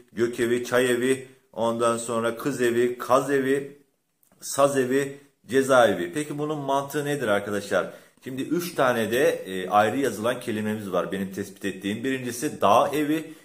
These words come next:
ikincisi bağ evi, üçüncüsü kuş evidir. Peki bunların farkı nedir? Bakın,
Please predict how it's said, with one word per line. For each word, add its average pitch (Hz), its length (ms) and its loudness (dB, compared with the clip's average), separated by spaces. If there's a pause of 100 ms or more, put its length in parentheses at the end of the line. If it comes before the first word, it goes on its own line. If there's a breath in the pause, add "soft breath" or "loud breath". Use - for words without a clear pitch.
ikincisi 110 800 -6 (100)
bağ 101 340 4
evi, 147 520 -2
üçüncüsü 135 600 -6
kuş 170 380 -6
evidir. 110 440 -2
Peki 139 280 -6
bunların 135 300 -4
farkı 131 340 2
nedir? 107 240 -4
Bakın, 143 240 -2